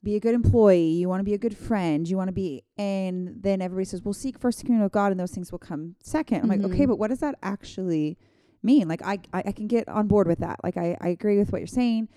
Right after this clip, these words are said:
Speaker 1: But if my end goal is, or not my end goal, but if I'm like, "I want this byproduct or,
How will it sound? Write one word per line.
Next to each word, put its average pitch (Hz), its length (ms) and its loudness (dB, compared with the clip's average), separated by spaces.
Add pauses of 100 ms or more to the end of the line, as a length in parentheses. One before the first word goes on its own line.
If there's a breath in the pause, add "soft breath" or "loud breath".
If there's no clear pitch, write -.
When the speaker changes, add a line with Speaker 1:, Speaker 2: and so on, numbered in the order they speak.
(1300 soft breath)
Speaker 1:
But 196 200 6
if 190 200 0
my 190 200 2
end 208 300 2
goal 190 640 8
is, 175 420 2
or 180 120 2
not 185 160 -2
my 165 100 -2
end 170 240 -4
goal, 160 160 4
but 170 140 4
if 175 100 -2
I'm 170 100 -2
like, 156 240 -6
"I 190 180 0
want 220 200 2
this 190 160 2
byproduct 175 840 0
or, 147 280 -2